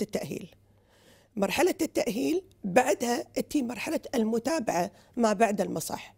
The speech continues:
لكن عندي أنا بالمركز في ناس مثلًا <clears throat> تبد-، يعني تبي، ما تبي تدش مصح، ولكن أهلها داعمين لها،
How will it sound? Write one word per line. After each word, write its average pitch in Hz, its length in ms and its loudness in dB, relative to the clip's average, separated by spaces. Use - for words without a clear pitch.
لكن 277 420 4
عندي 320 320 2
أنا 277 180 0
بالمركز 202 600 0
في 262 160 -2
ناس 285 320 -2
مثلًا 220 380 2
<clears throat> 240 180 2
تبد-، 262 280 2
يعني 233 260 2
تبي، 262 280 0
ما 302 120 2
تبي 277 220 0
تدش 220 260 0
مصح، 208 340 0
ولكن 311 440 0
أهلها 247 360 0
داعمين 240 520 2
لها، 226 300 0